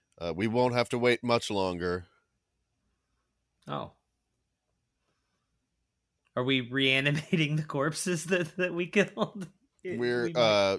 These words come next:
Speaker 1: yeah, we've, we've actually, <laughs> we've actually got fifty Cent and Ja Rule, and we've sewed them together, and we're gonna get them, <laughs> we're gonna strike 'em with lightning and see if we can't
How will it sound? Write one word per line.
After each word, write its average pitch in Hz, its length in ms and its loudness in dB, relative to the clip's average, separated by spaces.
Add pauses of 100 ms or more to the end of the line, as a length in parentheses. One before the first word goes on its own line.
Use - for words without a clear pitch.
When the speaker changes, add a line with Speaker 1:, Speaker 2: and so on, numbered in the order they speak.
Speaker 1:
yeah, 104 320 2
we've, 107 260 -4 (600)
we've 117 180 -2
actually, - 420 2 (640)
<laughs> - 640 -20
we've 127 160 -2
actually 135 420 4
got 113 240 6
fifty 131 300 0
Cent 123 300 0
and 107 180 -2 (100)
Ja 117 320 6
Rule, 104 540 2
and 90 100 -2
we've 90 200 -6
sewed 117 380 2
them 104 160 -4
together, 95 680 -2
and 92 100 -6
we're 92 120 -6
gonna 107 240 -6
get 107 160 -4
them, 120 340 -8
<laughs> 139 80 -10
we're 127 80 -2
gonna 127 120 0
strike 135 400 0
'em 131 140 -2
with 117 160 -2
lightning 104 540 -2
and 95 100 -12
see 110 200 -6
if 113 120 -4
we 107 140 -6
can't 95 260 -4